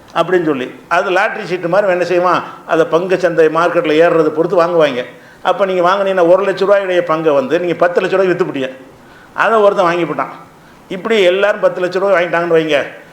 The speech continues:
அப்பன்னா அவ்வளவு தொகை என் கம்பெனில இருக்குமா? என் கம்பெனில இருக்கிறது ஒரு கோடி. ஒரு கோடி இருந்துட்டு நான் உங்கள்கிட்ட நீங்க வந்து என்னுடைய பங்கின் பேர்ல எவ்வளவு விற்கப்படுது?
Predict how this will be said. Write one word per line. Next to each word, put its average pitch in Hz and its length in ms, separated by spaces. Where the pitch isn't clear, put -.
அப்பன்னா 165 480
அவ்வளவு 175 540
தொகை 185 240
என் 175 80
கம்பெனில 170 300
இருக்குமா? 165 380
என் 147 200
கம்பெனில 175 460
இருக்கிறது 185 460
ஒரு 170 140
கோடி. 156 540
ஒரு 175 260
கோடி 190 380
இருந்துட்டு 170 260
நான் 196 180
உங்கள்கிட்ட 180 380
நீங்க 170 240
வந்து 160 260
என்னுடைய 151 340
பங்கின் 185 420
பேர்ல 185 260
எவ்வளவு 185 280
விற்கப்படுது? 175 640